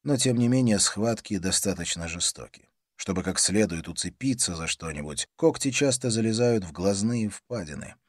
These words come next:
Мандибулы щёлкают в воздухе. Поодаль артиллеристы, сидя на брюшке, прицеливаются и стреляют по камешкам, расположенным на расстоянии в пятьсот голов от них.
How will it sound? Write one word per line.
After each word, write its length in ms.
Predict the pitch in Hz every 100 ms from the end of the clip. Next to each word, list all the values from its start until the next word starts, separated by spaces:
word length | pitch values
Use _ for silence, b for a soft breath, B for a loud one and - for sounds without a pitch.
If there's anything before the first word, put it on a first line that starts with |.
| _ _
Мандибулы 760 | - 82 80 73 110 92 90 78
щёлкают 640 | - - 87 82 - 73 71
в 60 |
воздухе. 600 | 67 85 71 - - _ _ _ _ _ _
Поодаль 420 | 110 208 233 214
артиллеристы, 720 | 175 - 113 95 131 - -
сидя 280 | 175 131 143
на 100 | 131
брюшке, 420 | 104 104 - 156
прицеливаются 840 | 139 123 107 139 139 131 123 - 110
и 40 |
стреляют 600 | 104 - 101 117 113 104
по 100 | -
камешкам, 680 | 87 104 143 135 - 135 110 B B
расположенным 680 | 101 110 - 107 127 117 110
на 120 | 104
расстоянии 640 | 101 - 95 101 120 113 104
в 80 | -
пятьсот 540 | 98 95 - 107 90
голов 420 | 87 87 85 76
от 160 | 78 73
них. 400 | 69 67 -